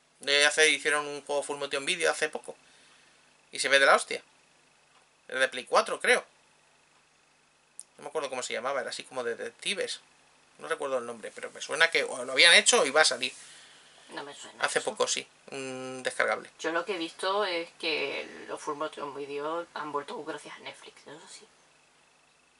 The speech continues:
Speaker 1: No, no, no, pero yo te digo juego, juego. Play cuatro. Y yo creo que es un tipo de juego que podría tener su, su, incluso su salida, ¿no?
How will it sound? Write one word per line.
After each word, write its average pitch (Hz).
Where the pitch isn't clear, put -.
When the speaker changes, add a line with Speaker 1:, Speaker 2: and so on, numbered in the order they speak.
Speaker 1:
No, 151
no, 156
no, 156
pero 123
yo 131
te 156
digo 143
juego, 123
juego. -
Play 117
cuatro. -
Y 120
yo 127
creo -
que 240
es 240
un 240
tipo 147
de 127
juego 135
que 320
podría -
tener 127
su, 127
su, 117
incluso 117
su 120
salida, 123
¿no? -